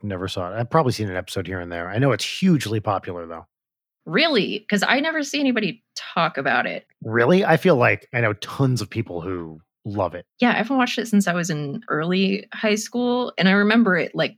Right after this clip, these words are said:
Speaker 2: cracking me the fuck up, and I don't remember anything about it, and I feel like maybe, maybe it doesn't hold up. I'm not positive. The thing that I remember the most about it getting me is anything that commits to having just, like, extended periods of silence is a bit,
Speaker 1: Mm-hmm.
Speaker 2: is a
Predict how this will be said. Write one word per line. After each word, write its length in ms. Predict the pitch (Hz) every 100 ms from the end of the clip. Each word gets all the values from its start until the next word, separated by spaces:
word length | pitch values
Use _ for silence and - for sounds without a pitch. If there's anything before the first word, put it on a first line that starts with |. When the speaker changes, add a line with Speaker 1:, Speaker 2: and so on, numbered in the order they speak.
| _
Speaker 2:
cracking 580 | - - 175 147 160 151
me 100 | 143
the 100 | 135
fuck 260 | - 143 -
up, 200 | 143 131 -
and 140 | 147
I 180 | 151 151 - _
don't 260 | - 160 143
remember 380 | 165 160 156 151
anything 400 | 147 151 160 151
about 260 | 147 143
it, 160 | 151 -
and 80 | 160
I 60 | 151
feel 300 | - 190 175
like 220 | 160 -
maybe, 920 | 160 156 160 156 143 147 143 139 - _ _ _ _ -
maybe 320 | 175 185 165
it 60 | -
doesn't 260 | 143 -
hold 220 | - 135 -
up. 140 | 120 143
I'm 80 |
not 180 | 151 131
positive. 580 | - 101 - 117 113 - _ _ _ 208
The 80 |
thing 140 | 240 285
that 80 | 254
I 20 |
remember 220 | 240 208
the 80 | 175
most 240 | 180 175
about 140 | 190 170
it 60 | -
getting 200 | 160 180
me 140 | 170
is 100 | 170
anything 320 | - 247 277
that 140 | 226 -
commits 340 | 185 151 -
to 60 | 175
having 340 | 156 139 151
just, 160 | 139 156
like, 140 | 135
extended 560 | 131 - 143 143 196 -
periods 380 | 147 147 139 -
of 60 |
silence 520 | - 143 143 147 147
is 80 | -
a 60 | 185
bit, 320 | 147 143 -
Speaker 1:
Mm-hmm. 300 | 127 98 113 90 -
Speaker 2:
is 160 | 185
a 160 | 139